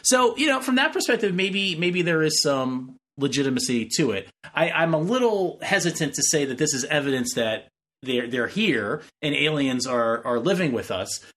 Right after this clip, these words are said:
Um, it's possible there's maybe a misunderstanding about what this vehicle is. It's possible that, you know, some entity was testing out some type of vehicle that might appear to be non-human to the untrained eye,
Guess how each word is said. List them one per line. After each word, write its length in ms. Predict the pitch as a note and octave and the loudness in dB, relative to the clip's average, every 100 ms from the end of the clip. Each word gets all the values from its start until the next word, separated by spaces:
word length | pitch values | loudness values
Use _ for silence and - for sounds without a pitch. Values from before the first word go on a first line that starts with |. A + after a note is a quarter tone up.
| _ | _
Um, 440 | - C3 A2 A2 A2+ | -4 -2 0 -4 -4
it's 160 | F3 D3+ | -4 -4
possible 520 | - F#3 F#3 G3 E3 | 0 0 2 2 4
there's 400 | D3 C3+ B2+ - - _ | 4 4 0 -6 -14 _
maybe 280 | - B2 A#2+ | -6 -2 0
a 40 | |
misunderstanding 960 | A2+ G#2+ A2+ G2 F#2 - G3 B3+ C4+ C#4 | 0 -2 -2 -4 -6 -2 0 0 0 -2
about 220 | F#3+ F#3 | 0 2
what 160 | E3+ E3+ | 2 0
this 260 | E3 D3+ - | 0 -2 0
vehicle 400 | D#3+ C#3+ B2+ D3 | 0 0 0 -2
is. 300 | F#3+ F#3 F3 _ _ | -2 -4 -6 _ _
It's 80 | - | 0
possible 460 | E3 - E3+ D3 C3 | 2 2 2 0 2
that, 360 | B2 A#2+ A2+ - _ _ | 2 2 -2 -8 _ _
you 100 | C3+ | -2
know, 220 | B2+ G#2 - _ _ _ _ - | -2 -4 -10 _ _ _ _ -4
some 260 | E3 C#3+ - _ - | -2 -2 -6 _ -2
entity 500 | F3 E3+ D#3+ F3 D3+ | 0 0 -2 2 2
was 500 | C3 A2+ G#2 - - - _ _ _ | 2 0 -2 -6 -10 -20 _ _ _
testing 420 | - F#3 - E3 D3+ | 0 2 2 0 2
out 340 | D#3+ E3 D#3 | 2 2 0
some 140 | D3+ | -4
type 240 | C#3 D3 C3+ | 0 -2 0
of 200 | C3 A2+ | -2 0
vehicle 440 | C3+ D3+ D3 C#3+ | 2 2 0 0
that 160 | A#2+ G#2+ | 0 -2
might 240 | A#2 B2 | -2 -2
appear 340 | G2+ - E3 D#3+ | -4 0 0 2
to 80 | |
be 140 | D3 C#3 | 2 2
non-human 500 | C3+ C3 C#3 C#3 C3+ | 2 0 0 0 0
to 100 | C3 | -2
the 200 | G#2+ G#2+ | -4 -4
untrained 380 | C#3 B2 A2+ A#2+ | -4 -2 -2 2
eye, 380 | A3 G3 F3 | 2 4 2